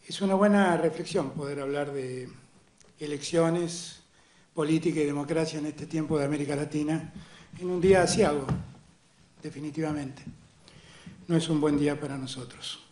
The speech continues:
porque en Bolivia se interrumpió la democracia, simplemente por eso.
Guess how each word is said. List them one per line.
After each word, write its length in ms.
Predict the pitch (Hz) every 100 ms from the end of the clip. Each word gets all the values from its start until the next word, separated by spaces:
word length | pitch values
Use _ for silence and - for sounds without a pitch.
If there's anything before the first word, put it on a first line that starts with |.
| - - - - - - - _ - _
porque 760 | - 135 131 143 135 131 131 131
en 100 | 135
Bolivia 360 | 151 151 165 165
se 120 | -
interrumpió 480 | 139 147 147 151 165
la 100 | 156
democracia, 480 | 151 165 165 - 131
simplemente 560 | - 139 143 147 147
por 180 | 135 156
eso. 220 | 143 -